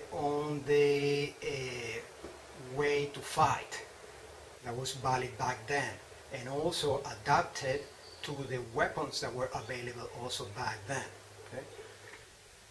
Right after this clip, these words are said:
To prove my point, to make my point there, I got here my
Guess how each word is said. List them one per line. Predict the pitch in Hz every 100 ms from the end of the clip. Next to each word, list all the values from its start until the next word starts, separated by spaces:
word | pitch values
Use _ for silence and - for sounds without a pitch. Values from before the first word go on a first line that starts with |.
| -
To | -
prove | 151 156
my | 147
point, | 131 180 208 220 214 - -
to | 123
make | 127 127
my | 123
point | - 160 156 143
there, | 180 185 185
I | 165
got | 127 123
here | - 139 127
my | 127